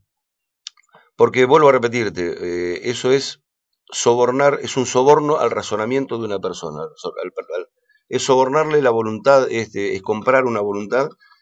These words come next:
y eso no es legítimo, es, este, es una cosa que, eh,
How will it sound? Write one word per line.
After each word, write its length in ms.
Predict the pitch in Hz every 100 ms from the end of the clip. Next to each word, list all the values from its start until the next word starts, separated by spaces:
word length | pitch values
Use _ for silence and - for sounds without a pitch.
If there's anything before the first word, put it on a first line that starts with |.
| _ _ -
y 120 | 123
eso 140 | 131
no 80 | 135
es 60 | 123
legítimo, 560 | 113 151 - 87 73 _
es, 260 | 95 104 101
este, 440 | 92 92 92 87 85 -
es 160 | 95
una 160 | 107 104
cosa 260 | 113 120 95
que, 260 | 107 113 117 - _ _ _
eh, 440 | 95 95 92 92